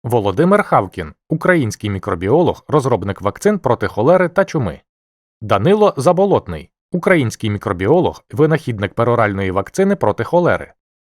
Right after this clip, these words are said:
Зельман Ваксман, українсько-американський біохімік, який створив ліки проти туберкульозу.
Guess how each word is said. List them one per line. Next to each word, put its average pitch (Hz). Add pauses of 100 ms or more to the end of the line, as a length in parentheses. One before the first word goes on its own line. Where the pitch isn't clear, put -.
(280)
Зельман 185
Ваксман, 110 (600)
українсько-американський 147
біохімік, 98
який 170
створив 127
ліки 170
проти 190
туберкульозу. 131